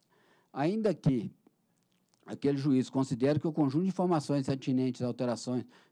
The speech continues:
pleiteadas, a declaração de utilidade pública é ato privado do poder público, com competência delegada à aneel, nos termos do artigo décimo da Lei nove mil e setenta e quatro de noventa e cinco,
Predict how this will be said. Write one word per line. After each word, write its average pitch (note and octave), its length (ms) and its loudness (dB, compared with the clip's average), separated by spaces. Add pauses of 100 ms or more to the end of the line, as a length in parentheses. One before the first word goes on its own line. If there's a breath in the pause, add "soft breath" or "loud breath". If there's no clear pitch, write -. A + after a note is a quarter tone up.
pleiteadas, G#2 680 -4
a B2 100 -8
declaração D3+ 600 0
de E3+ 100 -4
utilidade C#3+ 280 -2
pública C3 380 -4
é C#3 40 2
ato C#3+ 300 0 (100)
privado C#3 540 0
do C3+ 140 -8
poder C3 260 -2
público, G#2+ 440 -6 (640 soft breath)
com C#3 220 -4
competência C#3 720 -6
delegada C3+ 600 0
à C3 120 2
aneel, G#2 360 -2
nos C3+ 260 -2
termos D3+ 300 2
do D3+ 80 2
artigo B2+ 340 -4
décimo B2 420 -2
da C3+ 140 0
Lei B2 180 2
nove A#2+ 400 -4 (240)
mil B2 240 0
e C3+ 40 -4
setenta B2+ 340 -4
e A2 60 -2
quatro B2+ 260 -2
de C3+ 60 -4
noventa C3+ 340 -2
e C#3 40 0
cinco, F2+ 280 -8